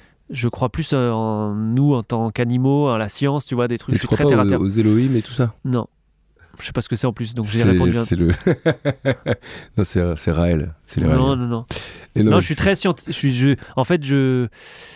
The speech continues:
Speaker 1: je suis très, comment on dit, je, j'ai, j'ai pas
Speaker 2: Cartésien.
Speaker 1: le mot. Ouais, très cartésien sur ça. Je rejoins, tu vois, Ricky Gervais dans ces propos-là, typiquement.
Speaker 2: Oui, oui.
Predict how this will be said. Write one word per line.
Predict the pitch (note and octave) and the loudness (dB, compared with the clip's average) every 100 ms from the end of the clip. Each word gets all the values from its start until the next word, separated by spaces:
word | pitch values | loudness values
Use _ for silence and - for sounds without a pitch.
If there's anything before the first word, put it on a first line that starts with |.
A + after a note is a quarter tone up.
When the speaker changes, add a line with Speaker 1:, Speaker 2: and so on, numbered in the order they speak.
| - - | -20 -16
Speaker 1:
je | A#2 A2+ | -6 -6
suis | G#2+ A2+ | -6 -10
très, | - C3+ C3 | -6 -2 -2
comment | - A#2+ | -2 -2
on | A#2 | -2
dit, | A2 | -4
je, | A2 A2+ | -6 -4
j'ai, | |
j'ai | G2+ | 0
pas | A#2 | 0
Speaker 2:
Cartésien. | A2+ G2+ | 2 0
Speaker 1:
le | F2+ | 0
mot. | A#2+ | -2
Ouais, | C3 A#2+ | -2 -2
très | - - | -4 -6
cartésien | D3+ - C3+ B2 | -6 -4 -2 -2
sur | A#2+ - | -6 -8
ça. | A#2+ A#2+ | -10 -4
Je | A#2+ | 0
rejoins, | C#3 C#3+ E3+ | 2 2 0
tu | D3 | 0
vois, | D3 | 0
Ricky | C#3 C3 C3+ | 0 -2 -2
Gervais | C#3 B2+ D3 | -2 0 0
dans | C3+ | -2
ces | - A#2+ | -4 -6
propos-là, | C3 B2 C3 | -4 -2 -2
typiquement. | - - - - _ - | -4 -12 -14 -16 _ 0
Speaker 2:
Oui, | G#2 | 2
oui. | A2 | 2